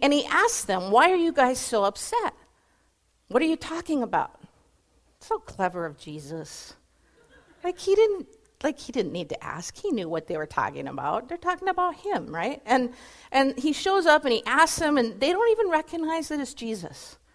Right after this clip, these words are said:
One, they don't recognize it because they're so disappointed, and they're just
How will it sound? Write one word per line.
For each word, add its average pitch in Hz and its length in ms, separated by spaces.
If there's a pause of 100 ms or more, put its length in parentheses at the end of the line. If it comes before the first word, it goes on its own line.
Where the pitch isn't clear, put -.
(260)
One, 349 220
they 415 120
don't 339 180
recognize 269 540
it 247 100
because 240 340
they're 202 100
so - 400
disappointed, 202 800 (640)
and 220 180
they're 220 120
just 247 320